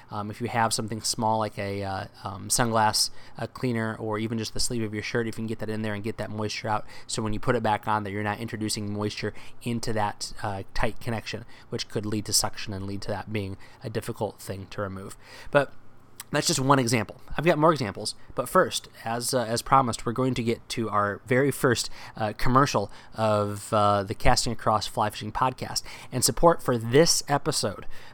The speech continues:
of the Casting Across Fly Fishing Podcast is brought to you by Manscaped. Manscaped offers precision-engineered tools for body grooming. Manscaped just launched their fourth generation trimmer, the Lawnmower four point oh. You heard that right,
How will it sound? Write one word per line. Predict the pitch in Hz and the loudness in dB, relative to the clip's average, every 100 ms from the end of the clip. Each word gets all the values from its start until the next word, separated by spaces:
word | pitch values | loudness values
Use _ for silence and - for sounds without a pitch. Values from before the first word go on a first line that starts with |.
| - | -8
of | |
the | 110 | -6
Casting | - 131 131 151 | 0 2 2 0
Across | 135 113 107 | 0 2 2
Fly | - 117 113 | 2 2 2
Fishing | 135 123 | 0 -2
Podcast | 110 104 - 104 104 - | -2 -4 -4 -6 -6 -4
is | 120 | -4
brought | 120 110 104 | 2 2 2
to | - | -4
you | |
by | 117 113 123 - | 0 2 0 -2
Manscaped. | 113 135 160 - - - - - - - - - 123 | 0 2 0 -2 -10 -14 -14 -16 -18 -18 -20 -12 -2
Manscaped | 120 147 170 113 107 | 2 4 2 0 0
offers | 107 110 | -2 -2
precision-engineered | - - - 151 175 175 151 147 139 117 113 - | -4 -2 0 2 2 0 0 -2 0 0 -2 -4
tools | - 170 107 92 - - - - - | 0 2 2 -2 -8 -8 -16 -20 -16
for | - 113 104 | -4 -2 0
body | 113 107 127 139 131 | 0 4 4 4 0
grooming. | 107 117 110 - - - - - | 2 2 2 -2 -20 -20 -20 -4
Manscaped | 123 131 - 147 127 - | 0 2 2 0 -2 -4
just | - - | -4 2
launched | 127 123 - | 2 2 -2
their | 104 | -6
fourth | - - 127 151 - | -4 2 4 2 2
generation | 135 127 123 117 | 4 4 2 0
trimmer, | 110 135 107 101 | 0 0 0 -2
the | 110 107 | -2 0
Lawnmower | 110 123 143 147 147 - | 4 4 4 2 0 0
four | 131 131 | 0 2
point | - 127 120 113 | 0 -2 -2 -4
oh. | 107 - - - - | -6 -8 -10 -8 -4
You | 123 | 0
heard | 139 | 2
that | 135 | 0
right, | - 120 101 | 0 -2 -2